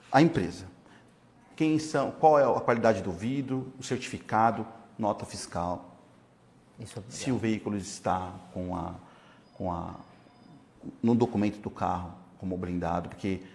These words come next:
Speaker 1: muitas vezes tem blindadoras que em, abriu e fechou e não documentou o veículo. Aí o cara não consegue documentar mais.
Speaker 2: Olha só o cuidado que o, que o próprio Grupo Autolife tem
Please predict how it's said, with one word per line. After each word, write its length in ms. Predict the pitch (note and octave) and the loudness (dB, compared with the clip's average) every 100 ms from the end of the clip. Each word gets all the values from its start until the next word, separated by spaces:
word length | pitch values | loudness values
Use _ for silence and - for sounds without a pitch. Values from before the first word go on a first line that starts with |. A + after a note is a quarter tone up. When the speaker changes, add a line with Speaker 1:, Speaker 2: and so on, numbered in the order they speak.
| - | -8
Speaker 1:
muitas 300 | G#2 G2+ F2+ | -6 -4 -4
vezes 320 | G2 F#2 F2+ | -4 -4 -8
tem 160 | - F#2+ | -6 -4
blindadoras 680 | F2+ F#2 F2+ E2+ G2+ G2 - | -2 -4 -4 0 0 -2 -6
que 260 | F2+ F2+ - - - - - - - - - - | -10 -10 -12 -18 -20 -20 -20 -20 -20 -14 -12 0
em, 180 | A2+ G2+ - - | 0 0 0 2
abriu 300 | F#2+ A2+ C3 | 4 4 2
e 40 | |
fechou 560 | C3 A2+ - C3 B2+ - | 2 -2 2 4 4 2
e 60 | A2+ | 0
não 120 | A#2 | 2
documentou 540 | A#2 A#2 A2 G2 A2+ G2 | 0 -2 -2 -2 -4 -4
o 40 | |
veículo. 440 | G2 F2 E2+ F2 F#2+ - - | -2 -4 -8 -12 -12 -14 -10
Aí 180 | G2+ | -8
o 60 | F#2+ | -8
cara 400 | F#2+ F2+ F#2 F2+ - | -4 -2 -2 -6 -6
não 140 | G#2 | -6
consegue 340 | G2+ F#2+ F#2+ F#2+ | -4 -4 -2 -2
documentar 480 | F#2 F#2+ F#2+ F#2+ | -6 -6 -6 -6
mais. 380 | F2+ F2 G2 - | -8 -8 -10 -10
Speaker 2:
Olha 180 | C3 E3 | -4 -2
só 160 | E3+ D#3 | -2 -4
o 60 | |
cuidado 400 | C#3+ B2 A#2+ C#3+ | -2 -2 -2 -4
que 140 | C#3+ A#2+ | -4 -10
o, 40 | - - - - - | -12 -20 -20 -20 -20
que 100 | - | -16
o 40 | B2 | -10
próprio 360 | - E3 D#3 | -2 -2 -2
Grupo 380 | B2 A#2 B2 A#2+ | -6 -4 -4 -2
Autolife 500 | A2 G#2+ A2 A2+ - | -4 -2 -4 -4 -6
tem 380 | - G#2 G2+ | -6 -6 -6